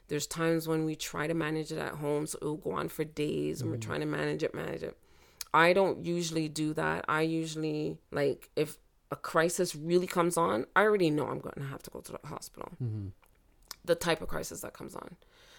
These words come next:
Speaker 1: And then if I, if I, um, if I let it continue after maybe two or three doses of me take, um, trying to manage it, uh, from home,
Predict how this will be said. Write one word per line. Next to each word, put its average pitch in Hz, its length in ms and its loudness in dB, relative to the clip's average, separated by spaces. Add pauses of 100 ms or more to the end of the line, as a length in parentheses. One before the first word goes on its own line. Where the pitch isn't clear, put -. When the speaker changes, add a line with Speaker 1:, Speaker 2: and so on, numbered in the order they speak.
(140)
Speaker 1:
And 165 220 6
then 160 280 6
if 165 220 4
I, 156 460 4
if 175 180 4
I, 151 360 4
um, 160 600 0 (220)
if 165 180 0
I 160 100 0
let 165 240 6
it - 500 2
continue 180 920 4 (120)
after 160 420 2
maybe 156 280 0
two - 200 -6
or 160 60 -2
three 160 180 -4
doses 151 400 -2
of 156 140 -4
me 147 160 -2
take, - 320 -6
um, 165 200 -6
trying - 200 -8
to 147 200 -4
manage 151 360 -6
it, - 140 -12 (300)
uh, 156 120 -6
from 151 280 -10
home, 190 360 -6